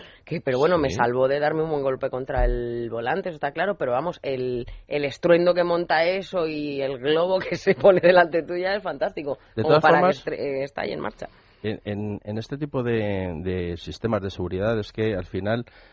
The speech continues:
Speaker 3: lo barato nos puede salir caro,
Speaker 1: Sí.
Speaker 3: ¿no? Ese es un poco el mensaje que, que debe calar, ¿no? ¿No? Por ahorrarnos unos euros, pues si, si lógicamente cuando lo necesitamos no funciona,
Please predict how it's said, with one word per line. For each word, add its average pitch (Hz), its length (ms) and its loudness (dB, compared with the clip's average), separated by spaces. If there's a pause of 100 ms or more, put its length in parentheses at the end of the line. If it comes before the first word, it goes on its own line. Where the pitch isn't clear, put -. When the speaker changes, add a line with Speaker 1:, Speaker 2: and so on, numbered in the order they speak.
(180)
Speaker 3:
lo 95 120 -2
barato 98 320 0
nos 113 140 -2
puede 98 220 -2
salir 92 260 -6
caro, 73 300 -10
Speaker 1:
Sí. - 180 -8
Speaker 3:
¿no? 113 120 -6
Ese 101 160 -6
es 101 120 -10
un 110 80 -10
poco 104 160 -2
el 107 80 -2
mensaje 101 480 -4
que, 95 400 -6 (380)
que 87 120 -10
debe 90 180 -6
calar, 90 380 -2
¿no? 87 160 -10 (200)
¿No? 87 200 -8
Por 87 160 -6
ahorrarnos 90 420 -6
unos 92 240 -10
euros, 104 380 -2
pues 90 160 -12
si, 87 300 -12
si 85 440 -16
lógicamente 95 840 -6
cuando 85 240 -8
lo 85 140 -8
necesitamos 90 640 -4 (520)
no 92 120 -4
funciona, 117 540 2